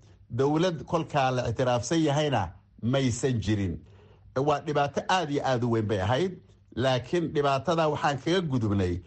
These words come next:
dadaal aad u weyn oo samaynay. Ururada aan gallay na qayb bay ka ahaayeen. Si rasmi ah marka ay jaamacaddu waxay xubin uga noqotay ugu yaraan saddex, afar urur laba sano gudahooda oo jaamacadaha adduunka ay ka mid yihiin.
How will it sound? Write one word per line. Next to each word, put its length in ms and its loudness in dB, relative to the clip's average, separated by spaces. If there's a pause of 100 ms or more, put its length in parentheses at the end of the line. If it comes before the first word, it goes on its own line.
(260)
dadaal 420 2
aad 220 2
u 80 4
weyn 180 2
oo 100 0
samaynay. 600 0 (340)
Ururada 520 2
aan 220 -2
gallay 440 0 (320)
na 140 0
qayb 400 0
bay 160 0
ka 140 -4
ahaayeen. 640 0 (280)
Si 340 -2 (120)
rasmi 320 0
ah 60 0
marka 260 -2
ay 180 0
jaamacaddu 480 0
waxay 260 0
xubin 220 -2
uga 160 0
noqotay 460 0
ugu 160 0
yaraan 260 2
saddex, 340 -2
afar 260 -4
urur 320 2
laba 180 0
sano 240 -2
gudahooda 580 0 (420)
oo 100 2
jaamacadaha 640 0
adduunka 420 0
ay 140 0
ka 100 -2
mid 180 0
yihiin. 280 0